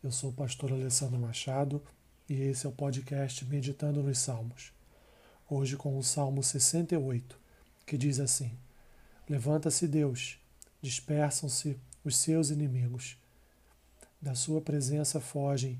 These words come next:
os que o aborrecem. Como se dissipa a fumaça, assim tu os dispersas. Como se derrete a cera ante o fogo,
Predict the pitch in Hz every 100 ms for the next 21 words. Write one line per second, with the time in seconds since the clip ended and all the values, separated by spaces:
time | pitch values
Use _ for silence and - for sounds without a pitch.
0 | - - - 165 - 151 139 135 117 120
1 | 110 - 123 - - _ _ _ _ 151
2 | 151 - 147 147 - 175 175 156 143 131
3 | 143 151 - 127 - - _ - - -
4 | 170 156 165 147 135 156 - 143 127 -
5 | 131 - - - _ _ 143 135 - 143
6 | 147 127 151 - 143 - 160 165 147 135
7 | 131 - 147 156 135